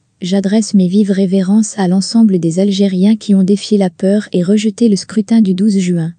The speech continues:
Ce scrutin fut un échec patent et un véritable affront pour les tenants du pouvoir. Mis à part une minorité constituée d'engeance de politicards au calcul bas, la majorité des Algériens a fait preuve de maturité politique en infligeant une bonne leçon aux vrais décideurs du pays »,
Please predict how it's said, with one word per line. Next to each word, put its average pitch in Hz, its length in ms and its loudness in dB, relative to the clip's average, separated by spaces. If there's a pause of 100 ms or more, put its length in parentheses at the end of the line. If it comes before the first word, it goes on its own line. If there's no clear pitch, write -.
(380)
Ce - 180 -4
scrutin 220 480 0
fut 208 260 -6
un 180 120 2
échec 190 340 -2
patent 202 440 -2 (180)
et 185 120 4
un 180 120 0
véritable 208 560 0
affront 214 340 0
pour 202 160 -4
les 180 120 0
tenants 202 280 4
du 196 140 2
pouvoir. 175 640 -4 (420)
Mis 208 220 6
à 190 60 0
part 202 440 -4 (140)
une 196 160 4
minorité 214 520 4
constituée 208 560 -2
d'engeance 190 480 0
de 175 100 -2
politicards 196 680 -2
au 185 60 0
calcul 190 500 -2
bas, 175 240 -2 (220)
la 180 100 -2
majorité 208 560 0
des 180 220 0
Algériens 196 520 0
a 190 80 0
fait 185 160 -4
preuve 202 380 -2
de 175 80 0
maturité 190 560 -2
politique 208 560 -2
en 190 160 2
infligeant 202 460 0
une 185 180 4
bonne 208 260 4
leçon 208 360 0
aux 185 80 -2
vrais 180 240 -2
décideurs 196 520 0
du 180 120 -4
pays », 170 340 -4